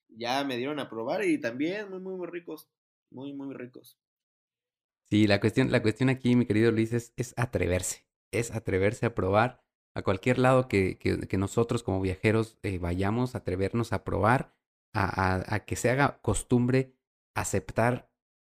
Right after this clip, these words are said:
Speaker 2: las cosas que son diferentes para, para poder tener estas experiencias, para poder tener, eh,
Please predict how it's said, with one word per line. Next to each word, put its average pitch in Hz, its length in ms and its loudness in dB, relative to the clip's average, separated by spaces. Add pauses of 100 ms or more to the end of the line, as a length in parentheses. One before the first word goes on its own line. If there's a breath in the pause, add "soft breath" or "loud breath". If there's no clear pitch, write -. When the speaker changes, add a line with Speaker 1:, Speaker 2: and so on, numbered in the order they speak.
Speaker 2:
las 95 280 -4
cosas 113 280 -2
que 107 100 -4
son 104 200 0
diferentes 104 600 0
para, 92 500 -2
para 92 300 -2
poder 101 300 2
tener 110 340 0
estas 123 340 -6
experiencias, 110 600 -2
para 95 240 -2
poder 98 220 0
tener, 107 420 -2 (500)
eh, 87 180 -2